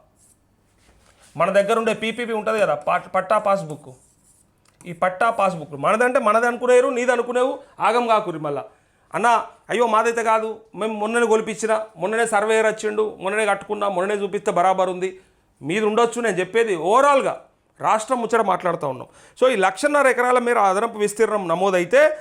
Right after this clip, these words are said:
అలా, ఇట్లా అసలు భూములతో పాటు లేని భూములు కూడా ఉన్న రైతులకు మొత్తంగా పెట్టుబడి సాయం నిలిచిపోయింది.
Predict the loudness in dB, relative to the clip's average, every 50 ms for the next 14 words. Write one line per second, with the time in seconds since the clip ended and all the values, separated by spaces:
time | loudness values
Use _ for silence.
0 | -12 -20 -20 _ _ 2 2 2 2 0 -4 -8 -12 -12 -10 -4 2 4 4 4
1 | 4 4 2 0 0 0 -2 -4 -8 -6 -2 0 2 4 4 4 4 4 2 2
2 | 2 2 2 0 0 0 0 -2 -2 -2 -4 -10 -20 _ _ -8 -2 2 4 4
3 | 4 4 2 0 0 0 0 0 2 2 2 2 2 2 2 2 2 2 0 0
4 | -2 -2 0 0 0 0 0 -2 -4 -4 -4 -2 -2 -2 0 0 0 0 0 0
5 | 0 0 0 2 0 0 0 0 0 -2 -2 -4 -6 -4 -4 -4 -4 -4 -4 -4